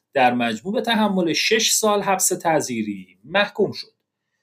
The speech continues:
جلسه دادرسی بر پرونده این شهروند بهایی در تاریخ بیستم خرداد ماه سال جاری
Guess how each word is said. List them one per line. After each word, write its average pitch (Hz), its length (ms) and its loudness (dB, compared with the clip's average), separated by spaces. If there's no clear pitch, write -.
جلسه 214 640 6
دادرسی 156 640 4
بر 147 200 4
پرونده 135 580 0
این 127 360 -4
شهروند 120 760 0
بهایی 123 540 0
در 175 200 4
تاریخ 117 500 -4
بیستم 110 600 -4
خرداد 107 540 -2
ماه 190 280 -2
سال 180 380 2
جاری 120 540 -4